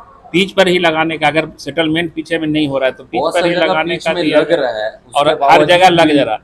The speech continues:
Speaker 1: कलकत्ता का तो छोड़िए,
Speaker 2: यानी
Speaker 1: न्यू मार्केट
Speaker 2: दो तीन
Speaker 1: एरिया
Speaker 2: जगह
Speaker 1: में भी
Speaker 2: में
Speaker 1: बहुत
Speaker 2: ये
Speaker 1: जगह
Speaker 2: अलाउ
Speaker 1: लग
Speaker 2: नहीं
Speaker 1: रहा
Speaker 2: किया जा रहा
Speaker 1: है।
Speaker 2: है।
Speaker 1: बंगला
Speaker 2: इससे हम
Speaker 1: मस्जिद,
Speaker 2: लोग को
Speaker 1: मिश्री
Speaker 2: बहुत
Speaker 1: गली,
Speaker 2: ये है कि हम
Speaker 1: इधर,
Speaker 2: लोग पार्टिकुलरली टारगेट किया जा रहा है।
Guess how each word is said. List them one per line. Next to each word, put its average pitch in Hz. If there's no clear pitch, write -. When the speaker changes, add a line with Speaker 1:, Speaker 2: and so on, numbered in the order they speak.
Speaker 1:
कलकत्ता 143
का 185
तो 185
छोड़िए, 175
Speaker 2:
यानी 160
Speaker 1:
न्यू 185
मार्केट 175
Speaker 2:
दो 185
तीन 175
Speaker 1:
एरिया 175
Speaker 2:
जगह -
Speaker 1:
में 196
भी 185
Speaker 2:
में 170
Speaker 1:
बहुत 175
Speaker 2:
ये 160
Speaker 1:
जगह 160
Speaker 2:
अलाउ 156
Speaker 1:
लग 135
Speaker 2:
नहीं 123
Speaker 1:
रहा 107
Speaker 2:
किया -
जा 120
रहा -
Speaker 1:
है। 117
Speaker 2:
है। 120
Speaker 1:
बंगला 160
Speaker 2:
इससे 170
हम 165
Speaker 1:
मस्जिद, 165
Speaker 2:
लोग 160
को 151
Speaker 1:
मिश्री 156
Speaker 2:
बहुत 165
Speaker 1:
गली, 151
Speaker 2:
ये 160
है 165
कि 160
हम 147
Speaker 1:
इधर, 147
Speaker 2:
लोग 151
पार्टिकुलरली 156
टारगेट 143
किया 131
जा 92
रहा 90
है। 87